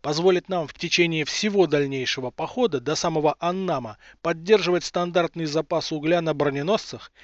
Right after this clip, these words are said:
и иметь ежедневную среднюю эскадренную скорость девять-десять узлов, вдвое сократив против обычно практикуемого времени перехода.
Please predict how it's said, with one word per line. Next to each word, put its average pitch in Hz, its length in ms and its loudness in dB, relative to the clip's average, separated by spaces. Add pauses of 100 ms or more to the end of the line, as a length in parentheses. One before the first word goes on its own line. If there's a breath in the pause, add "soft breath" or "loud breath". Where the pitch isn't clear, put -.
(140 loud breath)
и 180 160 4
иметь 208 280 0
ежедневную 160 720 0
среднюю 156 480 -2
эскадренную 143 640 -2
скорость - 480 2 (220 loud breath)
девять-десять 151 840 -6
узлов, 196 460 -2 (260 soft breath)
вдвое 151 540 6
сократив 135 680 -6 (220 soft breath)
против 190 380 2
обычно 214 380 0
практикуемого 160 800 2
времени 151 380 -2
перехода. 143 580 -2